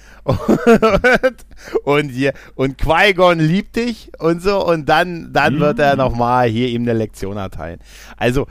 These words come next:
Speaker 1: das
Speaker 2: So
Speaker 1: wird,
Speaker 2: ist es.
Speaker 1: und das
Speaker 2: Er läuft
Speaker 1: muss
Speaker 2: dann die Treppen zum Jedi-Tempel
Speaker 1: Ja.
Speaker 2: hoch, ne, und schlägt auf, auf Java-Hälften ein.
Speaker 1: Das muss auch so
Speaker 2: <laughs>
Speaker 1: sein. Ich hätte das auch, du kannst das nicht machen, ohne dass die nicht aufeinandertreffen.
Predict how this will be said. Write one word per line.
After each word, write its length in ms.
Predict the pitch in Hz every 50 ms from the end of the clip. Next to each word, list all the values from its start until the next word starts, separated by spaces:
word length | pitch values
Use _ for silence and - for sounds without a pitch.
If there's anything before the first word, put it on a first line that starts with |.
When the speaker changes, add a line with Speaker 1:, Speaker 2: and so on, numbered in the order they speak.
| - -
Speaker 1:
das 140 | 117 110
Speaker 2:
So 60 | 107 135
Speaker 1:
wird, 160 | 147 - 87
Speaker 2:
ist 120 | 85 92
es. 100 | 90 85
Speaker 1:
und 100 | 127 127
das 120 | 151 156 101
Speaker 2:
Er 60 | 104
läuft 100 | 117 123
Speaker 1:
muss 60 | 185
Speaker 2:
dann 140 | - 120 110
die 80 | 110 101
Treppen 360 | - - 113 117 - 131 117
zum 200 | - - 113 101
Jedi-Tempel 600 | 95 107 127 131 123 - - 117 123 120 95 117 113
Speaker 1:
Ja. 60 | 98
Speaker 2:
hoch, 440 | 110 117 117 117 113 - - - -
ne, 320 | 98 104 123 139 131 113
und 260 | 104 104 101 98 101
schlägt 420 | - - - 110 113 113 - - -
auf, 340 | 82 101 98 95 - - -
auf 300 | - 87 95 - - 101
Java-Hälften 880 | 107 110 127 123 127 117 104 107 117 123 - - - - - 117 113
ein. 400 | 92 101 113 - - 135 127 101 -
Speaker 1:
Das 260 | 135 131 110 113 107
muss 300 | 143 135 101 113 139 131
auch 200 | - 110 117 123
so 160 | 113 113 107
Speaker 2:
<laughs> 60 | 104 98
Speaker 1:
sein. 280 | 104 98 110 117 120
Ich 140 | 107 - -
hätte 120 | 117 120
das 180 | 127 117 - -
auch, 180 | 85 107 120 107
du 120 | 104 104
kannst 260 | - 117 143 127 127
das 120 | 120 110 -
nicht 140 | 113 98
machen, 220 | 98 110 113 113 104
ohne 240 | 85 107 123 123 107
dass 160 | 107 - -
die 100 | 107 104
nicht 180 | 110 110 120
aufeinandertreffen. 960 | 95 104 104 101 95 107 104 95 95 107 113 110 101 - - - 98 - -